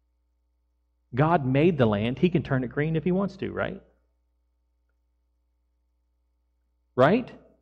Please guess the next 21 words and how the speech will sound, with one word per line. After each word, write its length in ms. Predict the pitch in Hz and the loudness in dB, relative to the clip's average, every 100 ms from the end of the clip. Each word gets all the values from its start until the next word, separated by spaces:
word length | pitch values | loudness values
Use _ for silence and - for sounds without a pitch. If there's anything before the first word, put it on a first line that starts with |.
| _ _ _ _ _ _ - - - 131 - - | _ _ _ _ _ _ -20 -20 -12 -12 -10 0
But, 300 | 214 - 170 | 0 2 4
but 160 | 175 | 6
do 140 | 190 214 | 6 6
we 180 | 202 | 4
believe 600 | 147 - 135 160 196 208 123 | 2 -2 6 12 12 10 6
that? 380 | 101 71 - - _ _ - | 2 0 -12 -20 _ _ 2
Do 140 | 135 175 | 6 8
we 120 | 175 | 6
see 240 | - 220 | 2 2
that? 260 | 160 87 - - - - - | 4 2 -2 -18 -20 -16 -6
Here's 240 | - 254 | 0 2
another 220 | 220 233 233 | 4 4 4
question. 360 | 131 - 101 - - - _ | 0 -2 -8 -10 -20 -20 _
At 220 | 180 185 - | 6 6 6
points 420 | 247 294 175 - | 6 8 6 4
in 140 | 202 | 6
our 100 | 208 | 6
minds, 440 | 190 233 233 143 - - - - | 6 4 2 0 -6 -20 -10 6
are 140 | 180 | 6
those 380 | 160 185 240 277 | 8 8 6 4
things 320 | - 247 202 | 4 4 4